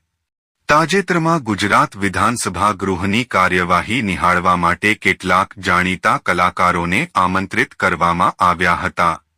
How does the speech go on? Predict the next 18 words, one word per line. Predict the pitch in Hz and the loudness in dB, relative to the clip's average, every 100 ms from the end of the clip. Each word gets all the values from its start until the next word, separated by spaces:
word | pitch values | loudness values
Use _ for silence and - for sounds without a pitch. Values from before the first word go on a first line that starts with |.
| _ | _
પરંતુ | 98 92 92 90 123 | -2 0 -2 -4 -6
ઠાકોર | - 90 90 107 120 | -2 -2 -2 0 -2
સમાજના | 131 101 90 92 90 107 131 | -2 -2 0 0 0 -2 -2
કોઈ | - 120 135 | -2 -4 -2
પણ | - 165 | -4 -4
કલાકારોને | - 95 98 98 101 92 87 92 156 - | -2 2 2 2 2 2 0 0 -2 0
આમંત્રણ | 95 95 104 107 117 143 | 0 2 -2 0 0 0
આપવામાં | - 92 87 90 92 98 - | -2 -2 0 0 0 -2 0
આવ્યું | 90 82 95 90 | 0 0 -2 -2
નહીં. | 85 92 82 - _ _ _ _ _ _ _ _ _ | -2 -4 -6 -10 _ _ _ _ _ _ _ _ _
આ | 160 196 | 2 2
મુદ્દે | 156 143 143 175 | 0 -2 0 0
વિક્રમ | 107 101 120 139 | 0 -2 -2 -2
ઠાકોરે | 139 - 92 - 95 95 | -2 -2 -2 -2 0 0
નારાજગી | 139 98 90 92 90 87 110 127 | 2 0 2 2 0 -2 -2 0
દર્શાવતા | 92 85 - 87 - 90 | -2 -2 0 -2 0 -2
કહ્યું | - 95 80 98 | -2 -4 -2 -4
કે, | 90 90 82 | -2 -2 -2